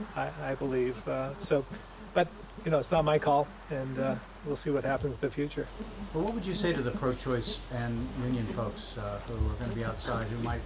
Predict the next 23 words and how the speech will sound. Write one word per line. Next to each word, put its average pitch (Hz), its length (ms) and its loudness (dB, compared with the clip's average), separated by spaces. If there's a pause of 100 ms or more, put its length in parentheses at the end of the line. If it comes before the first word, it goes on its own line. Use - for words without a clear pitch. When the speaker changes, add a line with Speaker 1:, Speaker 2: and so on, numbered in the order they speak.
(140)
Speaker 2:
associate 135 560 0 (600)
you 123 220 4
with 117 280 2 (680)
him? 110 120 -4 (360)
Speaker 1:
Well, 190 300 12
I - 40 -2
think 185 240 8
Vermonters 127 540 8
know 127 200 4
me. 143 180 2 (540)
Um, 135 420 6
you 143 80 6
know, 127 100 6
I'm 123 140 6
pro-choice, 135 680 6 (120)
uh, 127 460 2
I - 60 -4
always 131 300 8
have 123 220 8
been 143 240 4 (640)
as 131 300 4
well. 131 440 12
Uh, 139 260 8